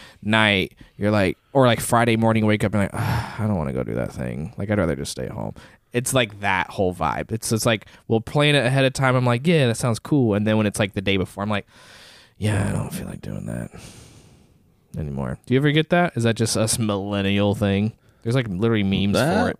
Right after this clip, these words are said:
Speaker 2: No, yeah, it depends on, on what's planned and if it's, like,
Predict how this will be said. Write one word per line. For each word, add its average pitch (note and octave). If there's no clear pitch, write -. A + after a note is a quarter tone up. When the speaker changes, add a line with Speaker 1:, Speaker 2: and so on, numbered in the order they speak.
Speaker 2:
No, A4+
yeah, F#3
it E3
depends D#3
on, B2
on A2
what's A2
planned F#2+
and F2+
if F2+
it's, -
like, D#2